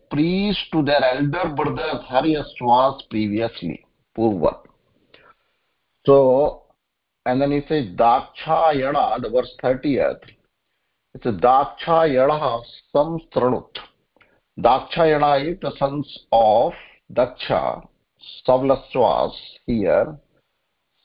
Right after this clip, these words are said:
So, so he addressing the, those, uh, one thousand sons of, uh, Daksha. The samsranut, samsranut. Srunu means, uh, to hear. Samsranut means hear attentively.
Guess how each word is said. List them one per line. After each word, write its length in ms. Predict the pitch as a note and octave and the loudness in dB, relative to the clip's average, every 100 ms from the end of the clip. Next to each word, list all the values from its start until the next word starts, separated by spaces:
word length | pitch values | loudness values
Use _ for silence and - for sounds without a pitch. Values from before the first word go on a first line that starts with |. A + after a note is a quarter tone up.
| _ _ _ - | _ _ _ 0
So, 480 | B2 B2+ B2 A#2+ - | 4 6 6 4 0
so 80 | B2+ | -4
he 60 | B2+ | 0
addressing 580 | A#2+ C3 D3+ E3+ D#3+ | 0 0 -2 -2 0
the, 220 | C#3+ C3+ A2 | 0 0 0
those, 320 | C3 B2+ - | -2 -4 -2
uh, 200 | A#2 A#2 | 2 2
one 220 | A2+ B2+ C3+ | 2 0 -2
thousand 420 | B2+ A#2+ B2 A#2 - | -4 -4 -6 -8 -6
sons 260 | C3 C3 - | -4 -6 -4
of, 280 | B2 A2+ A2 - A2 | 2 2 2 -2 0
uh, 280 | A2+ G#2+ - - | 2 2 0 -2
Daksha. 600 | B2+ - - A2 F#2 D#3+ - _ _ _ _ _ _ | -4 -2 -2 0 0 -6 -16 _ _ _ _ _ _
The 160 | A#2+ C3+ - | -2 0 0
samsranut, 680 | E3+ G3+ - D3 B2 - - - - | 0 -2 -2 2 2 0 -10 -20 -2
samsranut. 640 | D#3+ E3+ E3+ E3+ C3+ E2+ - | 0 0 -2 -2 -2 -4 -6
Srunu 320 | - D3+ F#3 E3+ | -2 2 2 2
means, 300 | D#3+ D3+ C#3 | 2 0 -4
uh, 160 | C#3+ C#3 | -4 -4
to 120 | C3+ | -2
hear. 440 | B2+ C3+ C3+ G2+ G#2 G2 - | -2 2 2 4 0 -2 -2
Samsranut 540 | D#3+ E3+ - D#3 D#3 | -2 -2 -4 -2 -2
means 240 | C3 C#3+ C#3+ | -4 -4 -4
hear 300 | - C3 C3+ B2+ - | -2 2 2 2 -4
attentively. 1120 | A2+ B2+ B2 G#2+ B2 B2 C#3+ F#2+ D#2 G2+ - | -2 0 0 -4 -4 0 2 0 -4 -10 -12